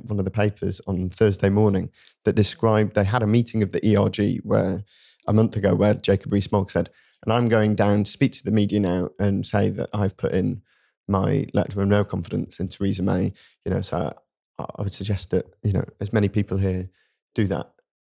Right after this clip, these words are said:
uh, as well. And then just as they were leaving, Steve Baker went, "Actually, it would be really great if we got a big crowd of us down in front of the media for this, uh, for this moment. I think that'd look really powerful. Who would be up for doing that?"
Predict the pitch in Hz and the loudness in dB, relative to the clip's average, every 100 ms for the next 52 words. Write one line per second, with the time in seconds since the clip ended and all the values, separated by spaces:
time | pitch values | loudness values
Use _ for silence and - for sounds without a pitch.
0 | _ - 104 98 95 98 101 113 98 82 | _ -4 -2 -2 -2 -4 0 2 0 -4
1 | - _ _ _ - 127 123 107 - 131 | -14 _ _ _ 2 4 2 0 0 0
2 | 127 117 120 117 123 110 98 - 117 - | 0 2 4 4 2 0 -6 -2 -4 0
3 | 113 107 92 - _ - 156 - 101 - | -4 -4 -10 -14 _ -2 -2 -2 -2 0
4 | 117 113 113 147 131 117 127 104 - 110 | 0 2 2 4 4 2 0 0 -2 -4
5 | - 110 110 - 127 - 127 131 120 107 | -2 0 -2 -2 -4 -2 0 2 2 0
6 | 104 104 101 98 - 98 92 98 101 98 | 0 0 0 -2 -4 -6 -2 0 2 2
7 | 95 80 - _ _ _ - 107 95 - | 0 -2 -6 _ _ _ -2 0 0 0
8 | - 98 95 92 - - 101 - 107 98 | 0 2 2 -2 -8 -6 -4 0 2 2
9 | 92 - 101 107 - 104 113 113 104 98 | 0 -4 -4 -4 -4 -2 -2 -2 -2 -2
10 | 113 110 - 82 104 - _ _ _ - | 0 0 -2 -8 -10 -14 _ _ _ 2
11 | 139 120 120 120 - 104 123 120 98 80 | 4 4 4 2 2 0 2 2 0 -6